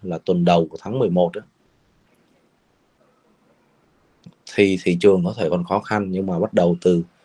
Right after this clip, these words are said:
tuần thứ hai của tháng mười một sẽ dễ thở hơn. Và đặc biệt là từ tuần thứ ba của tháng mười một trở đi, tức là sau thời điểm đáo hạn phái sinh, mình đánh giá là thị trường nó sẽ đi lên. Ok ha?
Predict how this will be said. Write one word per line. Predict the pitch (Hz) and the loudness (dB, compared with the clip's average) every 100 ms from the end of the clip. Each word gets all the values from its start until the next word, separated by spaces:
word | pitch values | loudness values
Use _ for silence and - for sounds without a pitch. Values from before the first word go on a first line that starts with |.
| _ _ _ | _ _ _
tuần | 104 98 85 | 4 4 2
thứ | 123 | 0
hai | 120 113 98 | 0 -2 -4
của | 78 | -6
tháng | 98 | -6
mười | 120 92 | -4 -2
một | 85 - | -2 -4
sẽ | - 87 | -8 -2
dễ | 80 - | 0 0
thở | 87 76 | 0 0
hơn. | 95 98 - _ _ _ _ - | 0 -2 -2 _ _ _ _ 2
Và | 90 | 4
đặc | 87 - | 4 4
biệt | 92 87 | 6 6
là | 85 - | 2 2
từ | 95 87 | 2 4
tuần | - 92 87 | 2 2 2
thứ | 113 | 2
ba | 131 120 113 | 4 4 2
của | 87 | -6
tháng | 90 120 | -8 -4
mười | 107 | -2
một | 87 85 | -2 -4
trở | 71 | -4
đi, | 85 98 95 - | -2 -2 -6 -6
tức | 120 | -4
là | 85 | -4
sau | - 107 101 101 | -2 2 2 2
thời | 87 | -6
điểm | 71 78 | -6 -6
đáo | 98 | -8
hạn | 113 | -8
phái | 87 107 | -10 -4
sinh, | - 104 110 _ _ _ _ - | 0 0 -2 _ _ _ _ -8
mình | 85 87 | -2 0
đánh | 85 92 | 0 0
giá | 95 113 | 2 0
là | 120 | -2
thị | - - | -4 4
trường | 98 85 | 4 4
nó | |
sẽ | 87 - | 0 -2
đi | 85 98 | 0 4
lên. | 98 95 104 - _ - _ _ _ _ - | 4 2 -6 -16 _ -20 _ _ _ _ -10
Ok | 87 92 107 104 | -4 4 6 6
ha? | 110 | 2